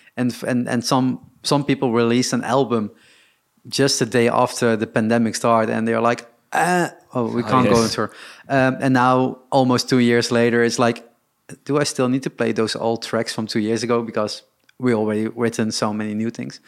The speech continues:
Speaker 1: or have already been working on new things and stuff like that." So I understand it's difficult to be back on stage with, yeah, conflicting minds at that po-, point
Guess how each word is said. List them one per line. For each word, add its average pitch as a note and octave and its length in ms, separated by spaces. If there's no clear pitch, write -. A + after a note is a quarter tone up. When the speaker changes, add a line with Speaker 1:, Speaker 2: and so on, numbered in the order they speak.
Speaker 1:
or B2 300
have B2+ 260
already A#2 300
been G#2+ 180
working B2+ 320
on B2 120
new B2 180
things A#2 220
and A2+ 80
stuff - 200
like A2+ 100
that." G#2+ 140
So A#2 200
I B2+ 60
understand C3 380
it's A#2+ 120
difficult B2+ 420
to A2+ 280
be A2+ 320
back A#2 260
on B2 100
stage A2+ 420
with, A#2 320
yeah, A#2+ 180
conflicting A#2+ 680
minds A#2+ 300
at A2+ 80
that A2 220
po-, A2+ 300
point A2+ 500